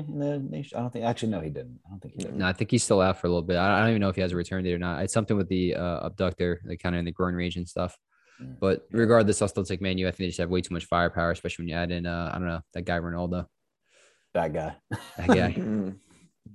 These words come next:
Speaker 2: All right. Onward to Manchester City and Burnley. How are we feeling, Mike, about your boy, the red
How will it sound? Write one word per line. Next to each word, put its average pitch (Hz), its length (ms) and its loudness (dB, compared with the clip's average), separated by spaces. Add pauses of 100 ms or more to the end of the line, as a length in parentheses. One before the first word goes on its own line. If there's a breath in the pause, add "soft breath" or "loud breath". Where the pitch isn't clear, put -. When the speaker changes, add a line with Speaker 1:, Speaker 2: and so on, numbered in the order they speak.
(800)
Speaker 2:
All - 60 -4
right. - 60 -6 (460)
Onward 120 480 6
to 120 460 4
Manchester 117 480 -2
City 113 360 0
and 90 220 -2
Burnley. 123 560 -2
How 98 200 2
are 101 100 4
we 101 140 2
feeling, 104 300 -2
Mike, 104 200 0
about 98 240 0
your 98 80 -2
boy, 98 480 4 (160)
the 92 220 0
red 101 400 4